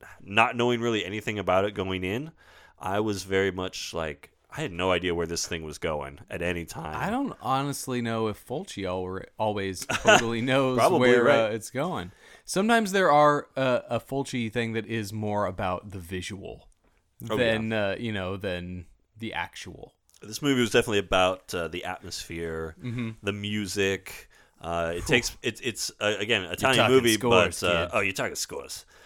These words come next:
Speaker 1: Uh, the, the, <laughs> sorry.
Speaker 2: <laughs> Threw,
Speaker 1: Now I've
Speaker 2: threw
Speaker 1: just
Speaker 2: everything
Speaker 1: distracted
Speaker 2: off.
Speaker 1: myself. Uh, the, uh, yeah, the movie takes place in Louisiana. It's, uh,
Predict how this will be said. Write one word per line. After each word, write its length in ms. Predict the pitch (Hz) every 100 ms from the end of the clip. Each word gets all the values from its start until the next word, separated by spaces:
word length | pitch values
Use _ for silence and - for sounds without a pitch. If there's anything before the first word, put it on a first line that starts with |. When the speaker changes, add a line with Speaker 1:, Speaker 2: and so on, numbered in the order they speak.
| - _
Speaker 1:
Uh, 240 | 90 82 80 _ _ _ - 98 - - - - - - _ _ 151
the, 120 | 113 110 101 98 98 120 -
the, 100 | 135
<laughs> 0 |
sorry. 340 | 175 - 104
Speaker 2:
<laughs> 640 | - - - - - 277 202
Threw, 360 | - - 143 131
Speaker 1:
Now 200 | 113 117
I've 60 |
Speaker 2:
threw 80 | 135
Speaker 1:
just 60 | 117
Speaker 2:
everything 220 | 110 110 110
Speaker 1:
distracted 400 | 110 104 104 107
Speaker 2:
off. 40 | 101
Speaker 1:
myself. 540 | 98 - 101 - - 185 190
Uh, 240 | 107 107 104
the, 320 | 117 120 117
uh, 180 | 110 107
yeah, 260 | 120 110 92
the 120 | 113
movie 180 | 175 226
takes 220 | 165 139
place 220 | 151 151
in 100 | 120
Louisiana. 720 | 107 107 98 98 95 95 92 98
It's, 300 | 90 - -
uh, 540 | 90 87 82 80 87